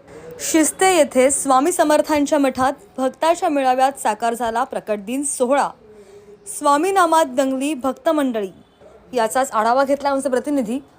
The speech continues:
राजू पेडणेकर यांनी. श्रीवर्धन तालुक्यातील शिस्ते गावामध्ये श्री स्वामी समर्थ प्रकट दिन सोहळा मोठ्या उत्साहात पार पडला. प्रकट दिन सोहळ्यामध्ये स्वामी समर्थ मठात पहाटे पाच वाजल्यापासूनच स्वामी समर्थांच्या मूर्तीला दुग्धस्नान घालून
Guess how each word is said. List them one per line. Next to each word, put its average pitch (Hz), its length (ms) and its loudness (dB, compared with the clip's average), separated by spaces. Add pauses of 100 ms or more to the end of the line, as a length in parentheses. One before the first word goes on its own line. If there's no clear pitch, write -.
(160)
राजू 247 300 2
पेडणेकर 233 520 0
यांनी. 196 280 -6 (600)
श्रीवर्धन 320 580 0
तालुक्यातील 320 640 -2
शिस्ते 277 380 -2
गावामध्ये 247 580 0
श्री 254 240 -8
स्वामी 240 360 -4
समर्थ 254 380 -4
प्रकट 240 340 -4
दिन 269 220 -4
सोहळा 220 380 -2
मोठ्या 240 320 -4
उत्साहात 254 480 -2
पार 220 300 -2
पडला. 196 300 -8 (680)
प्रकट 285 260 0
दिन 320 260 -2
सोहळ्यामध्ये 262 600 2
स्वामी 233 340 -6
समर्थ 233 380 -6
मठात 220 400 -4 (680)
पहाटे 240 340 0
पाच - 380 -4
वाजल्यापासूनच 254 840 -6 (120)
स्वामी 254 380 -4
समर्थांच्या 262 760 -2
मूर्तीला 226 540 -2
दुग्धस्नान 240 800 -2
घालून 254 340 -2